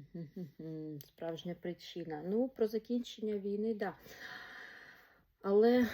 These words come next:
по імператриці, якщо ми говоримо, наприклад, про Білорусь, питаємо, то імператриця може показувати і на, е, ту державу, да? Тобто не обов'язково про Україну, тому, м,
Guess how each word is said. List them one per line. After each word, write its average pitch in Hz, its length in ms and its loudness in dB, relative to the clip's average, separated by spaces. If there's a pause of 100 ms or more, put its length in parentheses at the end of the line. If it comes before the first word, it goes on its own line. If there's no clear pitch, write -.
(340)
по 233 100 4
імператриці, 226 840 4
якщо 196 360 0
ми 214 120 4
говоримо, 196 560 4
наприклад, 185 640 0
про 185 420 2 (200)
Білорусь, 202 500 4
питаємо, 175 720 -4
то 180 140 0
імператриця 180 640 -2
може 190 280 -2
показувати 185 920 -2
і 190 100 -2
на, 180 320 -2 (100)
е, - 360 -8
ту 214 120 2
державу, 147 560 -2
да? 170 160 -2
Тобто 156 320 -8
не 160 140 -6
обов'язково 165 640 -6 (160)
про 160 100 -2
Україну, 190 640 -4
тому, 190 360 -4 (880)
м, 180 560 -10